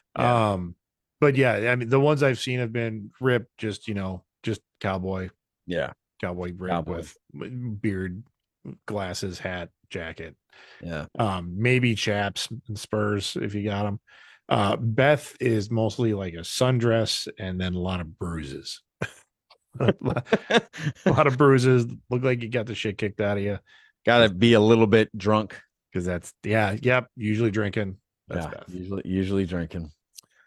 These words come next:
Speaker 1: What a life. What a life. So, Greg, you're not, oh, so, uh, you said trick-or-treating was this Saturday at your
Speaker 2: Yeah,
Speaker 1: house.
Speaker 2: our, our neighborhood already did it. Uh,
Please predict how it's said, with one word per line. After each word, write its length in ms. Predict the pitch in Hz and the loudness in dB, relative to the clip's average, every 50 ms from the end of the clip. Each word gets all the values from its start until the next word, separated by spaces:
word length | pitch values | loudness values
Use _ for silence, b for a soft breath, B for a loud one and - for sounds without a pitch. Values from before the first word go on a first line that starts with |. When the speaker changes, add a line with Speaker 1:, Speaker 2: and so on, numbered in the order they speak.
| b b b b _ | b b b b _
Speaker 1:
What 380 | 95 95 98 104 104 104 101 98 | 0 4 6 6 8 8 8 8
a 60 | 98 95 | 6 6
life. 460 | 92 92 90 87 85 82 82 - 87 | 6 6 4 2 2 -2 -4 -6 -6
What 180 | 85 87 87 | -4 -2 0
a 80 | 87 85 | 0 0
life. 340 | 80 82 80 80 80 82 76 90 95 98 110 143 | 2 2 2 0 0 -2 -4 -6 -8 -4 -4 -4
So, 260 | 127 - 147 151 147 | -2 6 8 8 8
Greg, 340 | 127 - 147 147 135 120 120 | 8 8 8 8 8 8 6
you're 140 | 135 165 165 | 4 4 6
not, 240 | 165 156 151 139 110 - _ _ - | 6 4 4 2 0 -2 _ _ 2
oh, 160 | - 139 131 117 | 4 4 4 6
so, 420 | - - 131 120 110 104 95 - _ _ _ _ _ _ _ _ _ _ _ _ _ _ _ _ _ _ _ _ _ _ _ _ _ _ _ _ _ _ _ _ _ _ _ _ _ _ _ _ _ _ _ - | 6 6 6 6 6 4 2 -2 _ _ _ _ _ _ _ _ _ _ _ _ _ _ _ _ _ _ _ _ _ _ _ _ _ _ _ _ _ _ _ _ _ _ _ _ _ _ _ _ _ _ _ 2
uh, 340 | 127 113 107 101 98 95 95 | 4 4 6 4 4 2 2
you 200 | 98 110 143 175 | 2 2 0 0
said 180 | - - 147 123 | 2 0 0 0
trick-or-treating 680 | - 147 123 131 113 - - 139 135 131 127 123 117 | 0 -2 -2 -2 -4 -2 -2 -2 0 0 0 0 2
was 320 | 110 110 107 104 95 90 85 | 2 2 2 0 0 -4 -2
this 200 | 98 131 127 - | -2 -2 -2 -2
Saturday 580 | - - - 127 127 131 123 113 101 95 90 85 | -6 -4 0 2 2 2 2 0 0 -2 -4 -6
at 120 | 80 - | -10 0
your 80 | - - | 4 6
Speaker 2:
Yeah, 120 | 185 180 - | 6 6 6
Speaker 1:
house. 180 | - - - - | 2 -6 0 4
Speaker 2:
our, 600 | 139 139 143 147 147 156 160 165 160 - - _ _ | 6 6 8 8 8 8 8 6 6 4 0 _ _
our 240 | - 120 135 151 151 | 0 2 4 4 4
neighborhood 440 | 147 151 147 143 156 135 139 147 139 | 4 2 2 4 4 4 6 4 4
already 240 | 131 131 143 160 147 | 4 2 2 0 -2
did 160 | 123 113 113 | -2 -4 -4
it. 140 | 131 - _ _ _ _ _ - | -4 -8 _ _ _ _ _ -6
Uh, 380 | 127 123 117 110 107 104 101 | -4 -2 -2 -2 -4 -4 -6